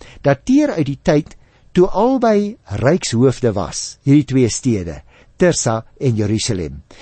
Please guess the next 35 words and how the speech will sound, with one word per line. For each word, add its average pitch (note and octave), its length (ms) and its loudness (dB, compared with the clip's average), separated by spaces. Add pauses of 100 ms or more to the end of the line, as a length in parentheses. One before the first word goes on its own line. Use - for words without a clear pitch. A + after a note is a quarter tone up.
(120)
Want D3 180 2
jy B2 60 -6
sal D3 160 0
onthou, C3 800 0 (300)
Jerusalem F3+ 680 2
van C3+ 180 -4
die A#2+ 100 -2
Suidryk - 760 -6 (280)
en B2+ 240 2
die G#2 120 -4
stad - 460 -4 (100)
Tirsa D3+ 500 0 (200)
van D#3+ 260 -2
die D3+ 120 0
Tien A3 220 2
Stammeryk. A#2+ 680 -2 (340)
Tirsa F#3+ 460 0 (440)
was D#3+ 180 2
'n C#3+ 60 2
baie G#3 280 0
ou F3 200 0
stad. - 520 -6 (240)
Ons D#3 180 -4
het D#3+ 80 -6
daaroor D#3+ 240 0
gepraat F3 460 -4
ook D#3 240 0
toe C3 140 -2
ons A#2+ 120 -4
Joshua, A2 640 0
die G#2 120 -4
boek D3+ 260 -2
Joshua A#2 540 0
behandel F#2 360 -4
het, - 180 -10